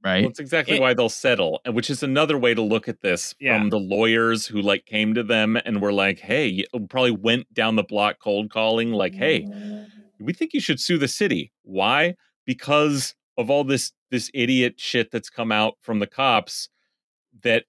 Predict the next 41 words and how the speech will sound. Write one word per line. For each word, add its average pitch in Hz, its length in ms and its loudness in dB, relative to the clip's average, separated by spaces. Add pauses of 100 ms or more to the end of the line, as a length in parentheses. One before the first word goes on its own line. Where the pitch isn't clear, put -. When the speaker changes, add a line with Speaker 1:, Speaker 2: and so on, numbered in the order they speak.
(100)
Speaker 2:
the 117 80 -6
city 117 320 0
doesn't 107 340 0
want, 101 380 0
like, 98 220 -4
litigated, 87 680 -4 (300)
right? 95 360 0 (120)
Speaker 1:
Yeah. 110 180 -2
Speaker 2:
Like, 98 200 0
Speaker 3:
Yeah. 95 180 0 (160)
Speaker 1:
They 110 80 -16
don't - 20 -16
Speaker 2:
clearly. 143 260 2
Speaker 1:
want 143 140 4
Speaker 2:
So 139 60 4
Speaker 1:
that 131 120 4
Speaker 2:
they're 120 120 4
like, 117 160 4
Speaker 1:
public 123 100 2
Speaker 2:
"Hey, 113 160 2
we 104 100 4
can 110 100 2
Speaker 1:
record. 110 100 4
Speaker 2:
hold 117 220 0
them 117 140 0
up. - 240 0
You 135 120 0
can, 139 420 -2
we 139 140 -2
can 180 120 -8
say 139 200 -2
all 123 100 2
this 120 140 -2
shit 123 260 0
that 113 140 -2 (120)
obviously 120 560 0
implies, 123 600 0
like, 104 260 0 (460)
we're 113 100 -6
gonna 117 160 0
drag, 110 640 0